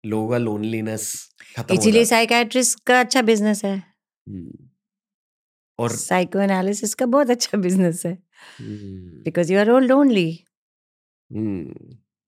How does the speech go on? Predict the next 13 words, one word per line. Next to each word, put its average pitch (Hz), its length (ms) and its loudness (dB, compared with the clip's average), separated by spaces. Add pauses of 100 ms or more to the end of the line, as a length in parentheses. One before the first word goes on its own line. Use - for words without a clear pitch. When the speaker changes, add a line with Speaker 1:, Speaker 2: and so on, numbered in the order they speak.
(100)
Speaker 1:
And 117 140 -8
loneliness 113 400 -4
is - 120 -12
contributing 98 480 -8
to 95 100 -6
a 95 40 -8
lack 90 200 -12
of 90 120 -10
mental 85 320 -12
health, 82 180 -14 (220)
which 113 160 -6
is 120 120 -2
helping 196 360 -4